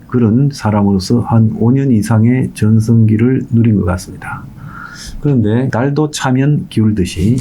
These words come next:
백종원의 위기가 왔습니다. 작년 말부터 백종원에 대한 여러 구설수가 나오기 시작했어요. 그래서 더본코리아에서 만들어 파는 백햄에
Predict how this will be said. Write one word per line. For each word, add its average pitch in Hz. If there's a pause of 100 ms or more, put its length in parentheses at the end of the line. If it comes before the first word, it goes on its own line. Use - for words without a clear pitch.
(140)
백종원의 123
위기가 120
왔습니다. - (280)
작년 156
말부터 123 (120)
백종원에 131
대한 113
여러 123 (100)
구설수가 131
나오기 110
시작했어요. 104 (200)
그래서 127
더본코리아에서 117
만들어 107
파는 110
백햄에 117